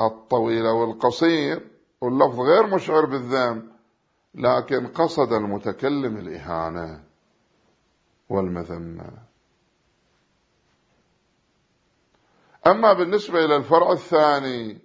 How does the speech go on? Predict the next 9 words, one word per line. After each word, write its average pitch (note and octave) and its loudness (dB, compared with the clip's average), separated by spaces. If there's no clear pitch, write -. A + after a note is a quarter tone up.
يعني G#2 -6
إذا A2 2
كان C3+ 2
العيب C3+ 2
ظاهرا D#3+ 2
لكن E3+ 4
قصد F3+ 6
المتكلم D#3 2
الذم، D3 2